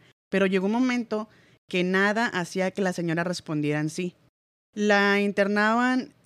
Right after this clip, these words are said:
tiro por viaje, la tenían sedada, sabes, ah, cosas de psiquiatras y todo ese rollo. El punto es que llegó un momento que parecía que se había curado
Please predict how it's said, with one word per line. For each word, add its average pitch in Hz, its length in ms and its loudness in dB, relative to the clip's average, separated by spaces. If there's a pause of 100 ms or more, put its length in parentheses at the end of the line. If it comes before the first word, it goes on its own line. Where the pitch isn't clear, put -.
(100)
tiro 226 260 0
por 196 160 -2
viaje, 226 400 -2
la 214 120 0
tenían 190 320 -2
sedada, 214 580 -2 (260)
sabes, 202 760 0 (500)
ah, 185 180 -2 (140)
cosas 202 280 0
de 214 80 0
psiquiatras 185 480 -4
y 190 60 -4
todo 170 140 -4
ese 170 160 -2
rollo. 143 300 -2 (560)
El 202 180 0
punto 262 400 2
es 240 300 0
que 233 120 0
llegó 214 200 2
un 196 60 0
momento 208 600 0 (120)
que 190 160 -2
parecía 185 680 -2 (160)
que 185 200 -4
se 185 180 -2
había 180 400 0
curado 226 460 -2